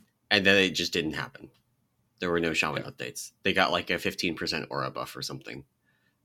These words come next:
Speaker 1: um, and then left alone for the rest of the expansion. Uh, this is what we need to see. Like, the, the druid tree, like, obviously the fifty percent aura buff for guardian druids was extremely good, but
Speaker 2: Mm-hmm.
Speaker 1: also just, like, they had a bunch of problems across the class with their class tree where there had,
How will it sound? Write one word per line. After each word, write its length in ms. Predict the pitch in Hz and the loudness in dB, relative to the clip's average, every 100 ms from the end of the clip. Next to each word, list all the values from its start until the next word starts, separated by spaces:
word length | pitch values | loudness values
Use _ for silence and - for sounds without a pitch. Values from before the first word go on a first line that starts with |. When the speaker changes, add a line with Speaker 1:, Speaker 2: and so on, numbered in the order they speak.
| - | -4
Speaker 1:
um, 380 | 73 - - - _ _ _ _ - | -2 -2 -6 -14 _ _ _ _ 2
and 300 | 87 85 71 - | 4 4 -2 -2
then 220 | 82 82 | 0 2
left 200 | 76 - | -2 -2
alone 200 | 82 71 | -4 -4
for 120 | 67 69 | -6 -6
the 80 | 67 | -6
rest 160 | 67 | -6
of 80 | 69 | -6
the 80 | 64 | -8
expansion. 460 | - 67 65 67 - - - - _ _ _ - | -8 -6 -6 -8 -12 -20 -20 -20 _ _ _ 2
Uh, 440 | 90 85 80 78 - - | 6 6 4 2 -4 -6
this 520 | 131 123 123 151 156 | -4 0 4 8 6
is 180 | 135 117 | 6 4
what 120 | 120 | 4
we 80 | 107 | 4
need 160 | 104 | 2
to 80 | 95 | 2
see. 160 | 85 73 | -2 0
Like, 200 | 71 71 | 0 0
the, 380 | 101 95 85 - 101 104 | 2 4 4 0 -6 -4
the 440 | 107 101 98 - - | 0 2 2 0 -6
druid 340 | - 113 151 127 | -2 2 4 2
tree, 240 | - 139 | 0 2
like, 220 | 113 98 - | 4 4 4
obviously 440 | 95 95 90 95 | 4 4 2 0
the 100 | 87 | -2
fifty 260 | - 69 71 | -4 -8 -10
percent 380 | - 71 80 - | -4 -2 -2 2
aura 280 | 113 90 78 | 4 4 2
buff 180 | 76 | -2
for 160 | - 107 | -2 2
guardian 380 | 131 104 82 71 | 4 4 2 -2
druids 280 | 76 71 80 | -4 -4 -6
was 120 | 76 | -4
extremely 540 | 78 78 82 78 90 | -2 -2 -2 -2 -2
good, 300 | 95 123 64 - _ _ _ _ | 2 0 0 -6 _ _ _ _
but 220 | 110 101 | 2 4
Speaker 2:
Mm-hmm. 100 | 113 | 4
Speaker 1:
also 340 | 101 104 113 101 | 2 4 4 4
just, 340 | 95 92 - | 2 2 2
like, 280 | 87 82 - | 2 0 2
they 120 | 87 | 2
had 180 | 85 92 | 4 2
a 60 | 90 | 2
bunch 280 | 82 82 | -2 -2
of 100 | 92 - | -4 -4
problems 420 | 85 82 92 - | -6 -2 -4 -4
across 360 | 90 104 104 - | -2 2 2 2
the 80 | 95 | 0
class 440 | 117 135 - - | 4 4 2 -2
with 160 | 90 - | -2 -2
their 140 | 85 | -2
class 320 | 90 85 87 | 2 2 2
tree 240 | - 85 80 | -2 -2 -2
where 240 | 80 78 | 0 0
there 200 | 78 78 | 0 0
had, 260 | 85 85 | 2 0